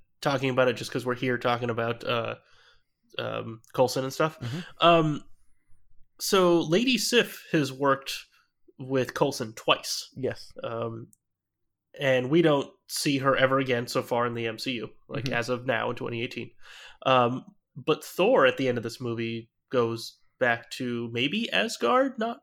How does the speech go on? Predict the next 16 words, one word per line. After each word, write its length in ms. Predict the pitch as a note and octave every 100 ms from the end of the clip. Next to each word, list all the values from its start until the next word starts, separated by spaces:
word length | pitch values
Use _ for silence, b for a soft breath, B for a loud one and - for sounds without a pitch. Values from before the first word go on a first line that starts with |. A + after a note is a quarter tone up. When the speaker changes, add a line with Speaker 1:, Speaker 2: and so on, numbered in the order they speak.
| -
Speaker 1:
really. 400 | G#3 B3+ B3+ -
I, 140 | F#3+ F3+ E3+ -
not 200 | G3 G#3+
a 20 | G#3
hundred 200 | G#3 G3+
percent 280 | F3 -
sure. 360 | - G#3 C3 - b b b
Do 80 | G#3+
you 60 |
think 140 | C#4 C4+
he 80 |
ever 160 | C4+ C4
runs 240 | B3 A#3
into 420 | A#3+ A3+ A3+ A3 G#3 _
Lady 180 | A3 A3
Sif? 400 | G#3 A3+ A#3+ -